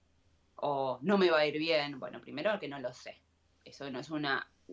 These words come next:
frase realista. Bueno, entonces digo, "No, no, me va a ir bien. Pensá que te va a ir bien, pensá que te va a ir, ah, bueno, me va a ir bien". Mm, no lo sé. Entonces, ¿por qué no es realista y por qué no nos sirve? Porque en realidad lo que tenemos que aprender es a lidiar mejor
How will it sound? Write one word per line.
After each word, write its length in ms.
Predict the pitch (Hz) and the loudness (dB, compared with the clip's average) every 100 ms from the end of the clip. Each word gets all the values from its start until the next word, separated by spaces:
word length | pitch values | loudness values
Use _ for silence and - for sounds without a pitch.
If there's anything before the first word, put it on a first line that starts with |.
| - - | -20 -18
frase 380 | - - - 127 | -6 -6 -4 -6
realista. 680 | 127 131 123 123 - - - _ - - _ _ | -2 -4 -4 -8 -14 -16 -16 _ -20 -20 _ _
Bueno, 260 | - 160 135 | 0 0 0
entonces 320 | 123 151 165 | -6 -8 -8
digo, 240 | 143 143 139 | -6 -4 0
"No, 160 | 175 | 0
no, 160 | 175 175 | 2 2
me 100 | 139 | 2
va 100 | 147 | 0
a 20 | |
ir 100 | 170 | 0
bien. 240 | 147 185 156 | -2 -2 -2
Pensá 260 | 139 190 | -6 -6
que 80 | 277 | -6
te 120 | 349 196 | 0 2
va 80 | |
a 60 | 208 | 2
ir 80 | 196 | 0
bien, 260 | 214 214 | -2 -4
pensá 260 | 175 156 196 | -6 -10 -12
que 80 | 226 | -14
te 100 | 180 | -16
va 60 | 170 | -14
a 40 | |
ir, 80 | 160 - _ | -14 -18 _
ah, 180 | - 175 | 0 2
bueno, 260 | 160 160 139 | 2 0 -2
me 100 | 151 | -2
va 80 | 151 | 0
a 60 | 156 | 0
ir 120 | 156 | 0
bien". 240 | 139 117 - | -4 -8 -4
Mm, 240 | 240 269 196 - | 0 0 -4 -6
no 240 | 202 262 | 0 2
lo 140 | 349 285 | 2 0
sé. 360 | - 156 - _ - | 0 -2 -2 _ -6
Entonces, 480 | 196 214 226 208 _ _ _ - | -2 0 0 -2 _ _ _ 0
¿por 160 | 208 208 | 0 0
qué 180 | 240 | -4
no 140 | 269 254 | -4 -2
es 180 | 226 208 | -4 -4
realista 600 | 214 185 170 - - 180 | -4 -4 -4 -10 -4 -4
y 60 | 170 | -4
por 120 | 147 | -6
qué 80 | - | -6
no 100 | 165 | -4
nos 140 | 175 175 | -4 -6
sirve? 400 | 190 196 196 - - | -6 -4 -4 -6 -4
Porque 240 | 190 208 | -4 -2
en 100 | 196 | -2
realidad 300 | 196 202 247 | 0 0 0
lo 80 | 294 | 0
que 60 | 233 | -2
tenemos 280 | 175 175 180 | -4 -4 -4
que 100 | 180 | -6
aprender 400 | 156 160 160 165 | -6 -6 -4 -4
es 180 | 175 160 | -6 -4
a 180 | 147 - | -6 -6
lidiar 680 | 160 156 156 151 151 156 170 | -8 -6 -4 2 4 2 0
mejor 580 | 185 - 190 196 269 | -4 -4 0 0 0